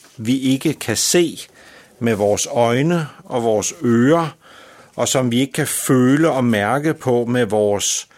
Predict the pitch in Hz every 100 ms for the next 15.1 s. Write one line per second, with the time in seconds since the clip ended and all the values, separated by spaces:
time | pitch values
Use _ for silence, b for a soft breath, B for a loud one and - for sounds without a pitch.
0 | b b 104 139 - - 151 - 117 107
1 | - 113 101 92 87 - 139 143 143 -
2 | 131 110 - 135 117 117 101 98 101 101
3 | - 117 127 131 120 - 110 101 110 95
4 | 92 98 95 87 87 _ _ _ _ _
5 | _ _ _ _ _ _ _ _ B B
6 | B B B B B B B B B B
7 | B B B B _ _ - 135 160 135
8 | B B B - 139 147 165 151 165 139
9 | - 143 160 185 - 156 - 135 120 123
10 | - 135 117 104 - 143 139 143 135 -
11 | - 147 165 175 160 143 - - 135 104
12 | 139 139 170 175 160 120 123 110 135 139
13 | 135 143 139 110 - 127 127 156 143 127
14 | 123 135 139 131 - - 123 185 151 -